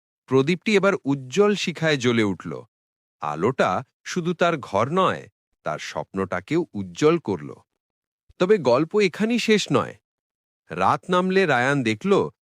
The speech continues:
গ্রামের আরো অনেক বাড়িতে আলো নেই। তাই সে সিদ্ধান্ত নিল তার প্রদীপের আলো ভাগ করে দেবে। সে প্রদীপ নিয়ে এক একটি বাড়িতে গিয়ে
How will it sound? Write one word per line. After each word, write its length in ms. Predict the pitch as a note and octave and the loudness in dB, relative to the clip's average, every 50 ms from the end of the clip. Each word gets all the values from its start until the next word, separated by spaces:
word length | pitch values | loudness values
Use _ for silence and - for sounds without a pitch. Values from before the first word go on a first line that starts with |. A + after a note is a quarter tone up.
| - | -10
গ্রামের 380 | F2 F#2+ G#2+ B2 D3 F3 F3+ F3 | -4 -2 0 0 2 2 2 2
আরো 220 | E3+ E3 E3+ F#3 | 2 2 2 2
অনেক 360 | E3+ C3+ A#2 B2 E3 F#3+ F3 D#3 | 2 2 2 2 0 0 0 0
বাড়িতে 320 | D#3+ D#3+ D#3+ F3+ - G3 | -2 -2 -2 -2 0 0
আলো 280 | D#3 A2+ G2 G2+ A#2 A#2 | 2 2 2 2 0 0
নেই। 220 | G2+ E2 C2 - - _ _ _ _ _ _ _ _ _ _ | 0 -2 -6 -10 -18 _ _ _ _ _ _ _ _ _ _
তাই 160 | - E3 F#3+ | 0 0 2
সে 140 | F3+ - A3 | 2 2 0
সিদ্ধান্ত 560 | F3+ - F#3+ F3+ D3+ C3 C#3+ G3 A3 A3 - | 0 0 -2 -4 -2 0 0 0 2 2 0
নিল 360 | B3 A#3+ G#3 D3+ G#2+ F#2 F2 G2+ - _ _ _ _ - | 0 0 2 2 0 0 0 -2 -6 _ _ _ _ 0
তার 180 | D3+ C#3+ C#3 | 0 0 0
প্রদীপের 520 | - - A#2+ B2 C3 D#3 E3+ - F3+ F3+ - | 0 0 0 0 0 -2 -2 0 0 0 0
আলো 420 | - F#2 F#2 F#2+ G#2+ C#3 F#3 G3+ | 0 0 0 0 2 2 2 2
ভাগ 360 | E3 A#2+ G2+ C3 C3 C3+ B2+ | 0 -2 -4 -2 -2 -2 -2
করে 240 | - - A#2 G2 F2 | -2 -2 -2 -2 -2
দেবে। 300 | D2+ E2 C#2+ C#2 C2+ - _ _ _ _ _ _ _ _ _ _ _ _ _ _ | -4 -8 -10 -10 -12 -14 _ _ _ _ _ _ _ _ _ _ _ _ _ _
সে 200 | - - - G2 | -10 -8 -6 -6
প্রদীপ 460 | - - F#2 F2+ E2 F2+ G2+ F#2+ - | -6 -6 -6 -6 -4 -6 -8 -6 -6
নিয়ে 300 | G2+ G2 G2 G#2+ B2+ B2 - | -4 -2 0 0 0 -2 -2
এক 260 | - G2 G2+ G#2 - D3 | -4 -4 -4 -4 -4 -6
একটি 260 | C#3+ - - C3+ B2 | -6 -6 -4 -4 -2
বাড়িতে 440 | F#2+ F2+ F2 F#2 G2+ F#2+ - A2+ G2 | 0 0 0 -2 -2 -4 -4 -6 -6
গিয়ে 300 | F2 F2+ G#2 C3 F3+ | -4 -4 -2 -2 -2